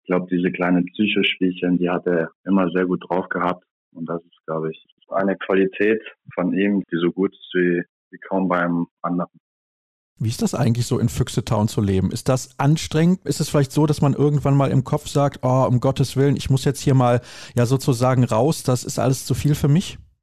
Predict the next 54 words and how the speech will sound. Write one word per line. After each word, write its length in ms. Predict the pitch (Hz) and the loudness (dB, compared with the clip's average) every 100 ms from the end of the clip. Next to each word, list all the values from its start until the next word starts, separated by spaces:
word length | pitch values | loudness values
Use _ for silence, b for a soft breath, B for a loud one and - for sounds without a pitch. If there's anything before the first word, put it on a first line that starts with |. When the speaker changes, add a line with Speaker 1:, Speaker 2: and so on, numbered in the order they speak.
| _ _ _ _ _ _ _ - | _ _ _ _ _ _ _ -2
Speaker 1:
Also 140 | 107 | 0
ich 60 | - | 2
hab 240 | 139 - | 0 0
zum 100 | - | 2
Glück 160 | 107 110 | 4 4
nicht 160 | 110 - | 0 0
da 80 | 98 | 0
gelebt, 500 | 98 80 87 87 - | 0 0 2 0 0
also 160 | 104 92 | -2 -2
es 140 | - | -4
gibt 200 | 104 - | -4 0
da 60 | 101 | 2
dort 260 | 98 98 | 2 2
auch 220 | 98 98 | 0 0
ein 80 | 98 | -2
Internat 580 | 90 90 87 82 104 151 - _ _ | -2 -2 -2 0 0 -2 -6 _ _
und 300 | 92 92 90 | -6 -4 -4
ich 80 | - | -4
hab 160 | 101 - | -6 -2
zu 80 | |
der 240 | 90 95 95 | -2 0 0
Zeit 140 | 95 92 - | -2 -4 -2
ja 180 | 85 85 | -2 -2
in, 220 | 82 80 | -4 -6
in 100 | 85 | -6
Berlin 360 | 80 78 92 82 | -4 0 0 0
bei 80 | |
meinen 180 | 82 80 | -2 -6
Eltern 320 | 85 90 87 | -4 -4 -6
gelebt. 340 | 78 78 95 98 - _ _ _ | -6 -2 0 -2 -10 _ _ _
Ich 80 | _ | _
glaub, 160 | 87 - | -6 -2
das 160 | 87 - | -4 -2
war 100 | 80 | 0
auch 140 | 85 | 0
immer 200 | 85 82 | 2 0
sehr 200 | 76 71 | 0 -2
wichtig, 320 | 73 76 - - | -4 -6 -8 -8
dass 140 | 78 - | -8 -6
man 160 | 78 78 | -6 -4
dann 340 | 80 78 76 - | -2 -2 -4 -6
nach 180 | 85 85 - | -6 -6 -4
den 340 | 85 82 82 | -4 -2 0
langen 240 | 80 87 87 | 0 0 -2
Trainingstagen 920 | - 90 90 87 - 82 82 85 85 - _ - | 0 2 2 0 -2 -2 0 0 -2 -4 _ -20
auch 120 | - | -8
mal 140 | 82 80 | -4 -4
nach 160 | 73 | -2
Hause 220 | 82 82 82 | -2 -2 -4
konnte 340 | - - 82 | -4 -4 -6
zur 180 | - 80 | -6 -10
Familie 320 | - 78 87 82 | -6 -2 0 0
ein 60 | |
bisschen 260 | 78 78 | 0 -4